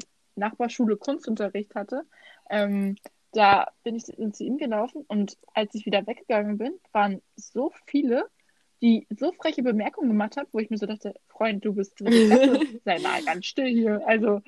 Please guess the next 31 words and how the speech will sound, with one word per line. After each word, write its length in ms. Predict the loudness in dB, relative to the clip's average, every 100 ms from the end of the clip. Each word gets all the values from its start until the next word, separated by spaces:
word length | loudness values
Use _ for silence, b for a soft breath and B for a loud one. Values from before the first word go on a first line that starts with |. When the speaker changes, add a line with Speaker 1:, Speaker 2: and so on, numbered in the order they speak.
| -16 -18 -10
Speaker 1:
das, 100 | -4 0 -2 -2
mach 220 | -2 0 0
mal 180 | 0 0
ganz 200 | 4 8
schnell 140 | 8
deinen 220 | 8 4
Mund 220 | 0 -2 -4
zu.“ 240 | -4 -4 _ B B B B -6
Also 260 | -4 -2 0
Speaker 2:
Ja, 120 | 4 4
ich 80 | 0
glaub 120 | -4
einfach 260 | -4 -4
auch, 140 | -4 -4
dass 280 | -6 -6 -6
wenn 160 | -4
ich 140 | -4 -4
mein 180 | -6 -4
Speaker 1:
Ja, 80 |
Speaker 2:
Kind 180 | -4 -4
Speaker 1:
das 100 | -4
Speaker 2:
halt, 300 | -4 -6 -8
also 180 | -6 -4
das 200 | -6 -6
ist 120 | -2
halt, 180 | -2 0
ne, 100 | 0
glaub 220 | 0 0
ich, 100 | -2
eine 120 | -4
ganz 400 | -2 -2 -2 -8